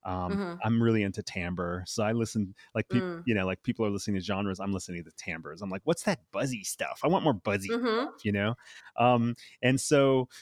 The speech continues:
Speaker 1: I don't know, for me, through that lens, frequently I look at a lot of pop music as if, um, you know, it's not purely about the music anyway. It's so much about so many other things. So, um, you know,
Speaker 2: Well,
Speaker 1: and there's
Speaker 2: have
Speaker 1: a
Speaker 2: you,
Speaker 1: generation
Speaker 2: have you explored the,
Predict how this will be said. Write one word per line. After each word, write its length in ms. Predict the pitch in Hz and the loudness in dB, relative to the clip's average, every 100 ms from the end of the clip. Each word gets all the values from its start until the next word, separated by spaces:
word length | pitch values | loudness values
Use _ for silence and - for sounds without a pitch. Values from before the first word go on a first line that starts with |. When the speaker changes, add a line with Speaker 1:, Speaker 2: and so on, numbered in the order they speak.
| - - | -20 -4
Speaker 1:
I 100 | - | 2
don't 120 | 180 185 | 4 6
know, 220 | 165 107 | 6 6
for 200 | - 123 | 4 2
me, 300 | 143 208 160 | 4 4 4
through 240 | - 139 | 4 4
that 260 | 135 147 117 | 4 2 0
lens, 480 | 107 120 175 202 - | 0 0 0 -2 -2
frequently 440 | 151 143 135 127 | -2 -2 0 2
I 100 | 104 | 2
look 220 | 113 117 | 2 2
at 60 | 113 | 2
a 40 | |
lot 220 | 95 110 131 | 2 2 0
of 100 | - | -2
pop 240 | 131 135 | -4 -2
music 440 | 110 98 95 95 - - | -2 0 0 -2 -4 -8
as 200 | 101 95 | -4 0
if, 400 | 110 113 - - _ _ _ | 0 0 -8 -20 _ _ _
um, 460 | 107 107 101 101 95 _ _ - | -2 0 2 -2 -6 _ _ 0
you 80 | |
know, 80 | 175 | 2
it's 160 | 113 - | 2 -2
not 140 | 147 _ | -4 _
purely 320 | - 143 147 | -2 0 2
about 200 | 127 120 - | 0 -2 -2
the 40 | |
music 300 | 117 127 127 | -2 -2 -4
anyway. 520 | 85 139 - - - - _ | -4 -2 -4 -8 -16 -18 _
It's 160 | - - | -8 -6
so 180 | - 135 | 0 2
much 200 | 139 - | 2 0
about 220 | 107 98 | -4 -2
so 140 | - | 0
many 200 | 117 107 98 | 0 2 0
other 120 | 95 | -2
things. 460 | - 120 82 95 | -2 -2 -4 -8
So, 460 | - - 104 101 101 - - - - - _ 98 | -6 0 2 2 -2 -10 -12 -12 -12 -20 _ -2
um, 460 | 98 95 92 92 - - | 0 0 -2 -4 -10 -6
you 100 | 156 | 2
know, 40 | 277 | 6
Speaker 2:
Well, 120 | 285 | 6
Speaker 1:
and 140 | - 262 | 6 4
there's 120 | 277 | 4
Speaker 2:
have 80 | 269 | 2
Speaker 1:
a 40 | |
Speaker 2:
you, 240 | 277 285 302 | 0 2 2
Speaker 1:
generation 460 | - 123 269 - 262 | 2 0 -2 -4 -4
Speaker 2:
have 160 | 254 240 | -2 2
you 80 | 277 | 2
explored 840 | 277 - - 220 220 220 214 220 - | 2 2 2 2 4 6 4 0 -8
the, 520 | 202 208 196 185 185 | -6 -2 0 2 0